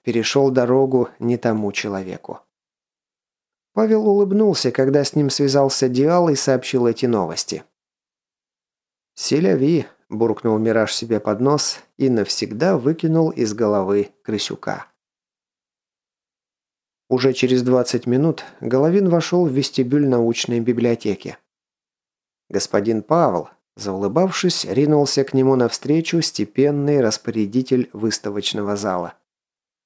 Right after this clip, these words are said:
«Вы привезли образцы?» «Прибудут через пару часов. У нас достаточно времени. Выставка будет небольшой. Людей с улицы сюда никто не пустит,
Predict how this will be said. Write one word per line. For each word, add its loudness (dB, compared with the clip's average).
«Вы 2
привезли 2
образцы?» 0
«Прибудут 2
через 0
пару 2
часов. -4
У -2
нас 2
достаточно -4
времени. -4
Выставка 0
будет 0
небольшой. 0
Людей 2
с -8
улицы 2
сюда 0
никто 2
не 2
пустит, -2